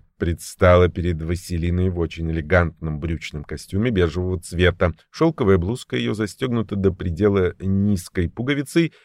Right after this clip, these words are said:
и из-под нее еле-еле вырисовывалось белое ажурное белье. Она была в туфлях на высоких каблуках, что придавало ее и без того стройной фигуре еще большую стройность. На плече ее, на длинном ремешке,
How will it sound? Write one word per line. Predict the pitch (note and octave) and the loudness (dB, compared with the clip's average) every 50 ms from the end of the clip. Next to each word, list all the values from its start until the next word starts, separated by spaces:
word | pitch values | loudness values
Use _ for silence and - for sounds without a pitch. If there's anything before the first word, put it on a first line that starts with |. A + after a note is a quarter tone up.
| _ _ | _ _
и | - F#2+ G2 G#2 | 0 2 4 4
из-под | G2+ F2+ - - - G2 D#2+ D#2+ | 2 2 -2 -2 -2 -2 -2 0
нее | F2 F2 E2+ F2+ B2+ C3 | 0 0 0 2 2 2
еле-еле | G#2 E2+ D#2 D#2+ B2 D#3+ E3+ D3 C3+ B2 G#2+ G2 G2+ F#2+ E2+ D2+ C#2+ C2+ - - - | 2 0 -2 -2 -2 0 0 0 -2 -6 -4 -2 -2 0 0 -2 -4 -8 -10 -12 -12
вырисовывалось | D2+ D#2 E2+ D#2+ D#2 C#2 - - - F#2+ G2+ G2 F#2+ G2+ G2 G2 G2 F#2 - - _ _ _ _ _ _ | -8 -8 -6 -6 -8 -10 -8 -2 2 4 4 4 4 4 4 2 2 0 -4 -12 _ _ _ _ _ _
белое | - D2+ D#2+ D#2 D2+ D2+ D2 | -2 2 2 4 4 4 2
ажурное | C2 C2+ C#2 B1+ C#2+ C#2+ C#2 | 0 -2 -4 -4 -2 -4 -4
белье. | B1 C2+ B1+ B1+ C#2+ C#2 C#2+ D2 - _ _ _ _ | -4 -4 -4 -2 -2 -4 -4 -6 -10 _ _ _ _
Она | - D#2+ D#2 D2+ | -4 -2 0 2
была | D#2 D#2 D#2+ D#2 D2 | 2 2 2 0 0
в | - _ | -4 _
туфлях | - F#2+ G2+ F#2+ - A#2+ A#2 - - | -4 -4 -4 -2 -4 -6 -6 -4 -4
на | B2+ B2+ | -4 -2
высоких | A#2+ A#2 - A#2+ - A#2+ A2+ | -2 -4 -6 -6 -6 -8 -6
каблуках, | - B2 G#2+ A2+ A#2 - A#2+ A#2 A2+ G#2+ | -6 -4 -4 -4 -4 2 4 4 4 4
что | - - A2 F#2+ | 0 -4 -8 -8
придавало | - G2 G2 G2+ G2 G#2 G#2 G2+ G2+ F#2+ F#2+ F2+ - _ | -4 -2 0 2 4 4 4 4 4 2 0 -2 -4 _
ее | - E2+ F#2 G2 F#2 F#2 G2+ G2 | -10 -6 -4 -4 -2 2 2 4
и | F#2 F#2 F2+ | 4 2 2
без | E2+ E2+ F#2+ F2 - - | -2 -4 -6 -8 -6 -2
того | - A2+ A2+ A#2 G2 D#2 | 0 0 2 2 2 2
стройной | - - - - G#2+ F#2+ F2+ F2 E2 | 0 -4 -2 0 2 2 2 0 -2
фигуре | - F2 E2 E2+ A2 B2 A#2 A2+ G#2 | -4 -6 -4 -2 -2 0 0 -2 -2
еще | E2 D2+ - - G2+ F#2 | -4 -6 -6 -4 -2 2
большую | E2+ G2 F#2+ F2 - - F#2 | 2 2 2 2 0 -4 -8
стройность. | E2+ - A#2+ A2+ F#2 D2 A#1 - - _ _ _ _ _ _ _ _ _ | -4 2 2 2 4 2 0 -6 -14 _ _ _ _ _ _ _ _ _
На | - D#2 | -4 -2
плече | C2+ D#2+ E2 - - - C#3+ D#3+ C#3+ A2 | 0 0 0 0 2 2 4 4 6 4
ее, | F#2+ D#2+ D2 B1+ | 2 0 -2 -4
на | B1+ C#2+ E2 D#2+ | -2 -2 -2 0
длинном | F2 F2+ F2 D#2+ D#2 D2 | 2 2 2 2 0 -2
ремешке, | D#2 D#2 D#2 D#2+ D2+ - - G#2 A2+ B2+ C3 A#2 | -2 -2 -2 -2 -4 -4 0 2 4 4 4 2